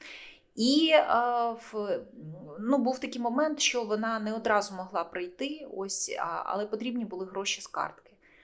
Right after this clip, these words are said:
Вона перетелефонувала в банк і сказала, що ось так і ось так, але сказали: «Ні, приходьте, приходьте самі, тільки тоді по новому картку». Тобто це правда. Якщо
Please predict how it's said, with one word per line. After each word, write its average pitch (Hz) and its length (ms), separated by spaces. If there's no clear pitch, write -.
Вона 262 420
перетелефонувала 226 920
в 190 120
банк 170 540
і 196 100
сказала, 214 440
що 196 200
ось 180 160
так 175 240
і 160 40
ось 165 200
так, 285 420
але 214 420
сказали: 226 520
«Ні, 240 360
приходьте, 262 640
приходьте 208 960
самі, 226 600
тільки 247 400
тоді 214 440
по 202 180
новому 196 400
картку». - 400
Тобто - 340
це - 240
правда. 190 420
Якщо 208 800